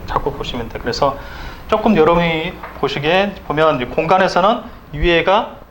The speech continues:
양, 아래가 음. 자, 남, 좌, 여우 들어보셨어요? 그쵸. 우리 이렇게 세배할 때는 뭐 이렇게 절할 때도 남자는 손을 위에다 올리고 뭐 그렇게 이야기 하잖아요.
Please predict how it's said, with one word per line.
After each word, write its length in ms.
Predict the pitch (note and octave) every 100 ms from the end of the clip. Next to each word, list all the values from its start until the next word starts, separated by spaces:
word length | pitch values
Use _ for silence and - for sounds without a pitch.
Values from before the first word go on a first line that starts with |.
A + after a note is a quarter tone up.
| - - -
양, 440 | A#2 B2 D3 A3+ - - - -
아래가 540 | B2 C3 C3 F3+ F3+
음. 340 | C#3+ C#3+ A2+ - - - - - - - - - - - -
자, 320 | C#3 B2 A2
남, 360 | C3 D#3+ F#3 F#3
좌, 320 | F3 E3+ E3+
여우 280 | D3 D#3 E3+
들어보셨어요? 680 | D#3+ D#3 C3 C3 - D#3 - - - - - - - - -
그쵸. 160 | - - - - - - - -
우리 160 | D3
이렇게 200 | F3 E3+
세배할 400 | F3 A#3 A3+ G#3
때는 260 | G#3 F3+ E3+
뭐 120 | D#3+
이렇게 280 | E3 E3 D#3+
절할 240 | D#3+ D#3+ E3+
때도 220 | E3+ E3
남자는 520 | C3+ C3+ E3 D#3+ D#3
손을 340 | D#3 F3+ E3
위에다 240 | D3 D3+ C#3+
올리고 340 | C3+ B2+ C3+
뭐 160 | C3+ B2
그렇게 300 | C#3 C3 C3
이야기 200 | B2+ B2+
하잖아요. 360 | D3 C3+ A#2